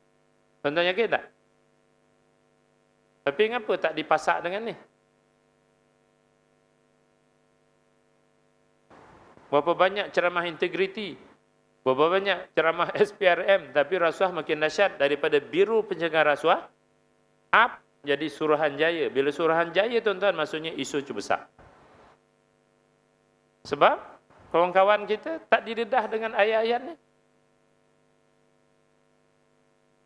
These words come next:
Eh? Yang didedahkan ni yang dah pencen-pencen.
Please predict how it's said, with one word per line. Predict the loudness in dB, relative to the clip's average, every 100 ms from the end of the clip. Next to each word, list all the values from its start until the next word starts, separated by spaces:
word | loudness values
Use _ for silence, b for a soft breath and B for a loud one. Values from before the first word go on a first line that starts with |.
| _ _ _ _ _ 2
Eh? | 2 2 -6 _ _ _ _
Yang | 0 0 0
didedahkan | 0 2 2 4 -2
ni | -2
yang | -2
dah | -2
pencen-pencen. | -2 0 0 2 0 -2 -6 -6 -10